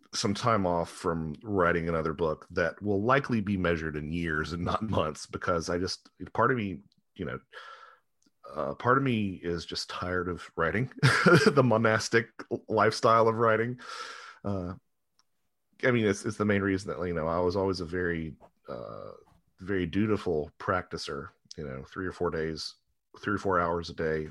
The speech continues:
in a practice room, which is kind of like the max that you can max out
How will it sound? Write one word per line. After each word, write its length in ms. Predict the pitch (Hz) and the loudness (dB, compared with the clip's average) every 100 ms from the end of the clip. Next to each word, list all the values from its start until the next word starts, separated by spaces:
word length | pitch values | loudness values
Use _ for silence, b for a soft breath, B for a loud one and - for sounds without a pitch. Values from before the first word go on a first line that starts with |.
| - 85 | -10 -10
in 80 | |
a 40 | 78 | -4
practice 440 | 85 73 80 - | -4 -4 -8 -10
room, 220 | 80 76 | -10 -10
which 140 | 76 87 | -12 -14
is 60 | |
kind 320 | - - 95 87 | -8 -2 -2 0
of 60 | |
like 160 | 76 - | -4 -4
the 100 | 82 | -6
max 360 | 78 78 - | -4 -6 -8
that 100 | - | -16
you 80 | - | -18
can 200 | - 71 | -12 -8
max 380 | 73 71 - - | -8 -10 -10 -6
out 280 | 78 62 | -6 -6